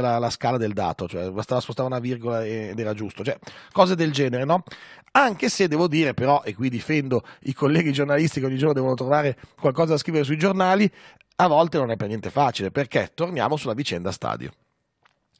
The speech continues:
Abbiamo parlato anche ieri, si è rifatto tutto il giro del giro dell'Oca, del Monopoli e di, di, del, dell'otta-, dell'Ottagono, tutto, cioè, basta, si è ritornato tutto al punto di partenza. Tant'è che oggi il Corriere della Sera Milano fa un articolo con scritto "Stadio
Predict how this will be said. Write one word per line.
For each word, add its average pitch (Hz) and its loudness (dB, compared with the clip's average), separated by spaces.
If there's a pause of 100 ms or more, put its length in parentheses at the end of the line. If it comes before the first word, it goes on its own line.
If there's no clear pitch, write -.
Abbiamo 107 -2
parlato 113 -2
anche 110 -6
ieri, 170 0
si 113 -10
è 110 -4
rifatto 127 -4
tutto 120 -6
il 117 -2
giro 123 -2 (300)
del 117 -6
giro 131 -2
dell'Oca, 135 2
del 120 -4
Monopoli 127 -2 (280)
e 123 -2
di, 123 -2
di, 123 -2
del, 123 -2
dell'otta-, 123 0
dell'Ottagono, 196 0
tutto, 220 0
cioè, 185 2
basta, 165 0
si 131 -2
è 165 -2
ritornato 165 0
tutto 185 -4
al 165 0
punto 147 -2
di 123 0
partenza. 87 -4 (240)
Tant'è 208 2
che 170 -2
oggi 120 0
il 107 -2
Corriere 147 0
della 135 2
Sera 170 -2
Milano 180 2
fa - 0
un 120 0
articolo 151 -2
con 123 0
scritto 107 -4
"Stadio 101 0